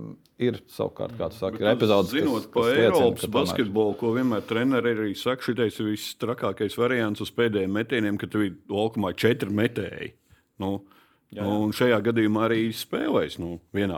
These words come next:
Speaker 2: Porziņš uzmet, Teitums uzmet, Brauns.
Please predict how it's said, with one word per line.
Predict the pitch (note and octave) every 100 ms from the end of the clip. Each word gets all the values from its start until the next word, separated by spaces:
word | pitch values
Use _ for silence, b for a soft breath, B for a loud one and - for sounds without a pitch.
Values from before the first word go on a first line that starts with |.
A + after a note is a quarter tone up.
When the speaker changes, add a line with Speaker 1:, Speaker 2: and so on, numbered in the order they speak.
| D2
Speaker 2:
Porziņš | F#2 G#2 G2+ A#2+ A#2
uzmet, | C3 B2 A2+ - -
Teitums | F2+ G2 A#2 A2
uzmet, | B2 A#2 A#2 E2+ G#2+
Brauns. | - A#2 A2+